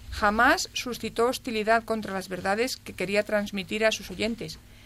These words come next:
Jamás fue violento o grosero con sus oponentes. En Praga, donde se encontraba para fundar un colegio, se enteró con disgusto de que se le había nombrado provincial de una nueva provincia, que incluía el sur de Alemania,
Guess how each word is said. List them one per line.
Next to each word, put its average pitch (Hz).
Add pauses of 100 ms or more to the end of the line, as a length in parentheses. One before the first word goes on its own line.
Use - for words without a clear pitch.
(100)
Jamás 202
fue 277
violento 208
o 175
grosero 214
con 214
sus 180
oponentes. 160 (1080)
En 226
Praga, 294 (220)
donde 214
se 214
encontraba 214
para 214
fundar 208
un 226
colegio, 214 (400)
se 220
enteró 220
con 311
disgusto 277 (140)
de 202
que 202
se 202
le 190
había 226
nombrado 254
provincial 226
de 214
una 233
nueva 226
provincia, 202 (460)
que 196
incluía 202
el 170
sur 202
de 190
Alemania, 226